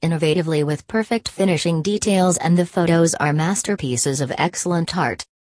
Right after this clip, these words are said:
The primary goal of fine art wedding photography is to build a fantastic mood to capture some edgy pictures.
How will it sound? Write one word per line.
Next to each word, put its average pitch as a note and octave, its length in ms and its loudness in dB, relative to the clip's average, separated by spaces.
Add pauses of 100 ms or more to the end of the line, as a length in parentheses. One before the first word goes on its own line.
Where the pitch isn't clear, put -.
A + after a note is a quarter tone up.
(220)
The F#3+ 100 0
primary F#3+ 640 2
goal G#3 380 4
of E3 120 -2
fine E3 440 0
art D#3 200 0
wedding E3+ 360 0
photography E3 720 -2
is D#3 200 -2
to F#3+ 140 -2
build E3+ 260 2
a D3+ 80 -2
fantastic E3 760 -2
mood D#3+ 340 0
to E3 80 -4
capture F3 500 -2
some D#3+ 300 0
edgy D#3+ 300 0
pictures. - 640 -6